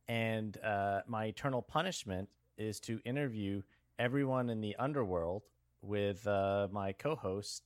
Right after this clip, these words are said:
Satan's little brother, Clayton. And so, uh, uh, we had, uh, we had, uh, uh, you on as, uh, well, uh, as, as, uh, uh, Doctor Jekyll and Mister Hyde,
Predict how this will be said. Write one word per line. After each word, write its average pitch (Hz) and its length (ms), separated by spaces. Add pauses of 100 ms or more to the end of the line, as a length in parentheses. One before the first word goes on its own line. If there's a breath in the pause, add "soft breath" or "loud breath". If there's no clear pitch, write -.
Satan's 107 420
little 101 180
brother, 95 520
Clayton. 156 360 (1200)
And 95 200
so, 101 340
uh, 95 280 (460)
uh, 98 300
we 110 140
had, 101 320
uh, 95 280 (280)
we 110 100
had, 101 260
uh, 92 280 (140)
uh, 92 240 (460)
you 147 180
on 113 240
as, 101 300
uh, 95 300
well, 98 260
uh, 101 60 (180)
as, - 180 (480)
as, 101 280
uh, 95 180
uh, 92 340
Doctor 113 240
Jekyll 113 540
and 131 200
Mister 113 260
Hyde, 98 340